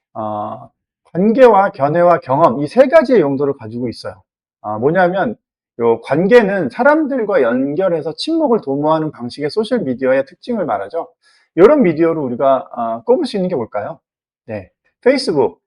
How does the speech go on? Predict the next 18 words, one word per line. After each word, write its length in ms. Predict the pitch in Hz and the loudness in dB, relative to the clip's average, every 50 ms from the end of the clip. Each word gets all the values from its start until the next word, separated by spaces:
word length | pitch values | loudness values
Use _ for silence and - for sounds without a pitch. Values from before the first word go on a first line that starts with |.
| _ _ _ | _ _ _
그다음에 320 | - - 123 127 127 - _ - | -8 -4 -2 -2 -2 -4 _ 2
네이버 320 | 143 165 185 208 208 - | 6 6 8 8 8 6
밴드, 400 | - 123 117 120 120 127 190 262 - _ - | 4 0 -2 0 0 0 -2 -4 -6 _ -10
카카오톡, 580 | - 254 - 302 277 262 - - 117 - - | -10 -4 -2 -2 -2 -2 -2 -8 -12 -8 -4
요런 220 | 139 151 185 202 196 | -2 -2 -2 -2 -4
거는 140 | 196 180 | -6 -6
사람들하고 680 | 175 - 254 294 302 269 254 226 185 165 160 170 - - _ _ _ _ _ | -2 -2 0 0 0 0 -2 -2 -2 -4 -4 -6 -6 -8 _ _ _ _ _
관계를 440 | _ - 143 156 160 214 247 247 202 | _ -6 -4 0 4 4 4 4 4
맺기 380 | 139 131 123 - 151 131 110 | 2 0 -2 -4 -6 -6 -4
위해, 220 | 110 113 110 113 - _ - | -4 -4 -4 -6 -8 _ -4
위한 400 | 143 165 185 208 226 220 202 170 | 0 4 4 6 6 4 4 0
거예요. 340 | 135 - - 127 127 208 | -2 -2 -2 -4 -6 -8
그래서, 360 | - 151 175 175 196 190 196 _ _ _ _ _ _ _ | -8 -8 -4 -2 -2 -4 -4 _ _ _ _ _ _ _
아, 140 | - 120 - | -8 -8 0
저런 360 | - 165 190 233 269 277 247 | 4 6 8 8 8 8 6
미디어의 440 | 180 160 160 147 170 180 180 170 165 | 4 2 2 2 2 2 2 2 0
특징은 420 | - 262 262 - 262 240 247 220 | -2 -6 -6 -4 -2 -2 -2 0
뭐예요? 400 | 151 113 - - 127 139 - - | -2 -2 -2 -4 -6 -10 -12 -16